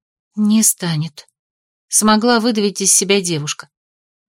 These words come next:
Тина приставучая, точно же не успокоится, пока не поймёт, что происходит. «Брин меня поцеловал». «И?» — не поняла блондинка. «Это было настолько отвратительно?»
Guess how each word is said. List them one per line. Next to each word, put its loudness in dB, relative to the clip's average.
Тина 4
приставучая, 0
точно -2
же 0
не 2
успокоится, 0
пока -2
не -2
поймёт, -2
что -4
происходит. -6
«Брин 2
меня 0
поцеловал». -2
«И?» — 2
не 4
поняла 0
блондинка. -4
«Это 0
было 4
настолько 2
отвратительно?» 0